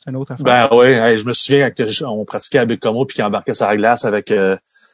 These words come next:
Speaker 2: euh, juste après nous autres, juste pour avoir plus de temps de glace. Il était tout
Speaker 1: Ouais.
Speaker 2: jeune, esti, puis il avait tout le temps de glace qu'il voulait.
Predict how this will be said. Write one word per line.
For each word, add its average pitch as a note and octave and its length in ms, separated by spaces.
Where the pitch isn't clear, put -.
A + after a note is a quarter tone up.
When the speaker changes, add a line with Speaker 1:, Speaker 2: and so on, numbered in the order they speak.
Speaker 2:
euh, G2 140
juste A2 220
après A2+ 200
nous G#2+ 180
autres, A#2+ 220
juste A#2 180
pour A2 140
avoir G#2+ 180
plus A#2+ 180
de A#2 60
temps G#2 180
de G#2 60
glace. A2 280
Il - 20
était G2 140
tout - 100
Speaker 1:
Ouais. C3+ 60
Speaker 2:
jeune, A2+ 260
esti, A2+ 320
puis G2 380
il F#2+ 60
avait G2 200
tout - 160
le A2+ 100
temps A2 120
de G#2+ 60
glace A2 180
qu'il G2 140
voulait. G2 280